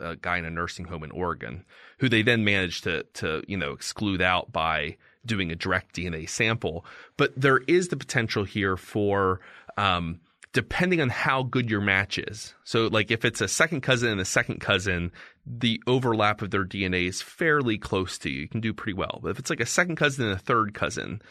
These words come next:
the D N A overlap, and I don't have the exact numbers in front of me, but the farther away they are, the less the match is and the less certain the match is.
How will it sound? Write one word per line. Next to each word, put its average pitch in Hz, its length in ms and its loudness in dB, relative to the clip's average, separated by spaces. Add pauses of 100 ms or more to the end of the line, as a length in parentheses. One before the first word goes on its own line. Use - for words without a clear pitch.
(300)
the 107 80 -2
D 123 220 2
N 117 80 4
A 110 140 6
overlap, 92 500 2
and 98 80 -2
I 98 40 0
don't 95 120 -4
have 90 140 -2
the 82 80 -4
exact 92 420 -2
numbers 85 260 -6
in 80 80 -8
front 80 240 -4
of 80 80 -10
me, 69 100 -6
but 78 140 -8
the - 60 -6
farther 117 320 2
away 95 220 2
they 87 120 0
are, 87 140 0
the 87 100 -8
less 95 360 -2
the 98 100 -4
match 90 320 -2
is 80 220 -4
and 87 100 -6
the 82 40 -6
less 85 220 -4
certain - 540 -6 (140)
the 73 80 -10
match 76 260 -8
is. 64 240 -6